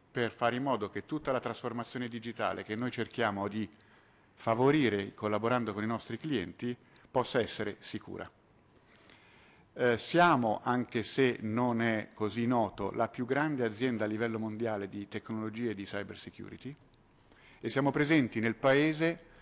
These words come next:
con quasi seicento persone, due centri di ricerca e sviluppo e un modello di business completamente indiretto,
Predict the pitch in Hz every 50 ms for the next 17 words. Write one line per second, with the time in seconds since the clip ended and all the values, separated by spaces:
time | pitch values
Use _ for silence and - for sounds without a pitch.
0 | - - - - 113 107 - - 156 156 160 147 120 120 101 - 110 - 123 117
1 | 107 95 - 104 - 127 123 - - - 120 107 107 110 113 120 - - - -
2 | - - - - - - - - 117 113 120 151 151 143 127 - - 135 127 120
3 | 107 - 110 107 104 104 104 - 110 107 98 - - 104 92 95 98 101 101 95
4 | - - - 123 127 139 - - - - - - - 131 131 127 123 127 131 131
5 | 127 139 139 135 131 127 117 120 117 117 127 127 120 131 123 120 117 - - 131
6 | 120 110 123 120 - 117 113 113 107 104 104 - - 110 107 107 - - - 113
7 | 107 107 98 104 107 107 101 90 - - - - 92 -